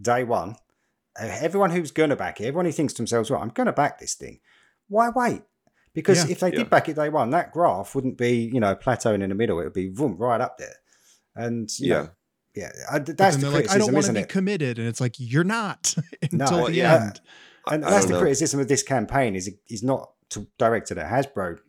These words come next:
Speaker 1: It's,
Speaker 2: Yeah.
Speaker 1: it's the collectors. And I'll let Tyler have a rant about that 'cause I think that's probably one that he would, uh, he, he'll like to have a go at. But yeah, that, that's, that's where it went wrong.
Speaker 2: Yeah.
Speaker 3: I'm, and I'm sure some people don't know if they're gonna have the funds until the very end, et cetera, et cetera. And that's totally fine. That's totally,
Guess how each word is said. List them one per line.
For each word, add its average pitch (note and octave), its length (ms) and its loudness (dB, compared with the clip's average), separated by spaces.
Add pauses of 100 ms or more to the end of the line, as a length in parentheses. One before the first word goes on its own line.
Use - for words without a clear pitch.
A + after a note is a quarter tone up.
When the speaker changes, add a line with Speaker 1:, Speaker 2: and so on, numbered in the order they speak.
(140)
Speaker 1:
It's, G#2 180 -8
Speaker 2:
Yeah. A2+ 160 4
Speaker 1:
it's A#2+ 120 -10
the G2+ 100 -10
collectors. - 760 -4
And G2 160 -10
I'll C#3+ 180 -2
let B2+ 180 0
Tyler C3+ 240 2
have F#2 100 -2
a F#2 40 -10
rant F#2+ 160 -6
about F2 200 -8
that G2+ 180 -6
'cause F#2 140 -10
I F#2+ 40 -6
think - 200 -10
that's F#2+ 160 -8
probably F2 300 -10
one F#2+ 140 -8
that - 100 -8
he C3+ 180 0
would, B2 220 0
uh, B2+ 220 0 (360)
he, C3+ 120 -4
he'll C#3+ 220 -2
like B2 200 2
to B2+ 80 -2
have A#2 100 -2
a A#2+ 40 -10
go D3+ 220 0
at. G2+ 200 -6
But A#2 180 -2
yeah, C3 220 2
that, - 280 -8
that's, - 380 -2 (520)
that's A#2+ 200 -4
where G2 140 -2
it E2 80 -6
went F#2 180 -6
wrong. E2+ 200 -8 (460)
Speaker 2:
Yeah. G2+ 260 -4 (360)
Speaker 3:
I'm, A#2 180 -2
and B2 120 2
I'm B2+ 80 -2
sure E3 280 -2
some C#3 300 -2
people C#3 340 -6
don't G2+ 280 -2
know G2 140 -2
if A2+ 80 -6
they're A#2+ 100 -4
gonna A2+ 160 -2
have G#2 140 -4
the G2+ 60 -6
funds G2 400 -4
until F2+ 220 -6
the E2+ 100 -6
very F2 320 0
end, E2+ 180 -2
et D#2+ 100 -8
cetera, E2 220 -6
et D#2 80 -10
cetera. E2+ 260 -4
And E2 120 -6
that's F2 180 -2
totally F2+ 320 -6
fine. D#2 280 -6
That's D#2 160 -8
totally, E2 600 -4